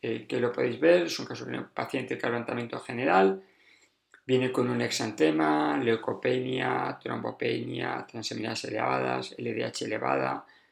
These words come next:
eh, seguimiento de orina patológico, exantema morbilforme.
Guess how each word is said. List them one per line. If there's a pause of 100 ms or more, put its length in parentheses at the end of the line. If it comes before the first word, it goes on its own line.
(720)
eh,
seguimiento
de
orina
patológico,
exantema
morbilforme.